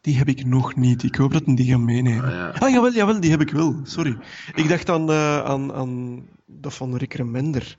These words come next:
Speaker 1: Dat, dat
Speaker 2: Die andere, Chrononauts.
Speaker 1: Nee, nee, dat allereerste van Rick Remender, dat hem zelf nog heeft getekend.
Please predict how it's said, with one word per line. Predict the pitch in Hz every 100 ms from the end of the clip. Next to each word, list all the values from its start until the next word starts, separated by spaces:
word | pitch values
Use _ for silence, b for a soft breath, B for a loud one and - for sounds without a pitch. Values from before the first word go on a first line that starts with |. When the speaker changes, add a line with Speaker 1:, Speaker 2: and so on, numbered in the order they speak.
| _ -
Speaker 1:
Dat, | 147 - -
dat | - - _
Speaker 2:
Die | - - - 104
andere, | 110 98 98 85 87
Chrononauts. | - 123 98 95 87 - - - b b b b _
Speaker 1:
Nee, | 123 127 131 147
nee, | 143 147
dat | 135 127
allereerste | 151 139 156 - -
van | 127
Rick | 123 -
Remender, | 131 123 120 131
dat | 127
hem | 131
zelf | 131 151 -
nog | 135
heeft | 127
getekend. | - - - - - -